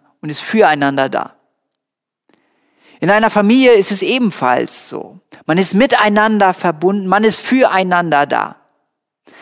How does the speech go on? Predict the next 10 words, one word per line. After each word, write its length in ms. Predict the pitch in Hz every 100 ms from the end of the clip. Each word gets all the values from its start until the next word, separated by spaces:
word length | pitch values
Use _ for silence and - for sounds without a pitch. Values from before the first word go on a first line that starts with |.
| - -
Man 120 | 160
ist 240 | 190 170
durch 140 | 214 214
die 140 | 208
Liebe 440 | 185 240 294 170 147
miteinander 800 | 190 - 180 180 190 185 151
verbunden. 960 | - 160 160 139 170 185 156 131 - - _ _ _ _ _ _ _ _ _ _ _ - - -
Und 80 |
als 220 | 180 196 -
Christen 540 | 240 262 - 226